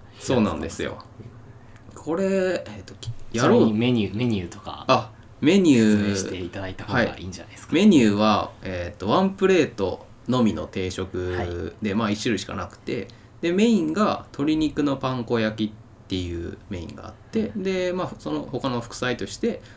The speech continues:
Speaker 1: アスパラの春巻きと春菊の肉味噌のせ、あと、さつまいもとりんごの重ね煮で、
Speaker 2: うんうんうん。
Speaker 1: まあ、お味噌汁とご飯をついて千円っていうので
Speaker 2: うん。
Speaker 1: やってました。で、これを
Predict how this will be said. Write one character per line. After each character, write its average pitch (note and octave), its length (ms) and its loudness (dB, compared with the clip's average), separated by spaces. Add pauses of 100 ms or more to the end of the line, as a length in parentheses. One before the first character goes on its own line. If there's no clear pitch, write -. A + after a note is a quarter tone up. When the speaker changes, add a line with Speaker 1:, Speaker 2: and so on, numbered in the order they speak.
(140)
Speaker 1:
ア A#2+ 100 -4
ス - 120 -10
パ A#2+ 160 0
ラ A#2 100 2
の G#2+ 140 2
春 G#2 240 0
巻 G2+ 260 -4
き - 60 -20
と F#3 240 -2
春 A2 340 0
菊 F2+ 220 -6
の E3+ 140 -2
肉 F#2 420 -4 (100)
味 G#2 80 -2
噌 F#2+ 140 -8
の F2 120 -8
せ、 F2 280 -8 (320)
あ C3 60 -10
と、 C3+ 100 -6
さ C3 140 -6
つ - 120 -10
ま B2+ 180 0
い B2 40 0
も A#2+ 120 0
と A2+ 140 -2
り G#2+ 160 0
ん G2+ 60 -4
ご A2 100 -2
の C#3 180 0
重 F2 300 -8
ね E2+ 160 -8
煮 E2+ 180 -12 (240)
で、 A3+ 120 0 (580)
Speaker 2:
う - 60 -10
ん - 20 -4
う G3 40 -4
ん - 20 -4
う - 0 -
ん。 - 0 -
Speaker 1:
ま - 20 -6
あ、 - 40 -6
お - 20 -4
味 F#2+ 80 -4
噌 F#2+ 100 -6
汁 F2+ 200 -8
と F2+ 100 -8
ご F2+ 80 -8
飯 F2+ 200 -12
を E2 60 -14
つ - 180 -14
い - 60 -12
て - 300 -4
千 - 300 -8
円 C#3+ 120 -8
っ G#3+ 40 -4
て - 160 -4
い G#3 40 2
う - 60 -6
の - 80 -8
で A#3+ 80 -4
Speaker 2:
う - 60 -6
ん。 - 40 -12 (480)
Speaker 1:
や G2 100 -8
っ - 40 -16
て - 100 -14
ま - 140 -16
し - 80 -12
た。 - 80 -20 (1500)
で、 D3+ 480 -2
こ - 220 -4
れ F3+ 200 0
を F3+ 300 2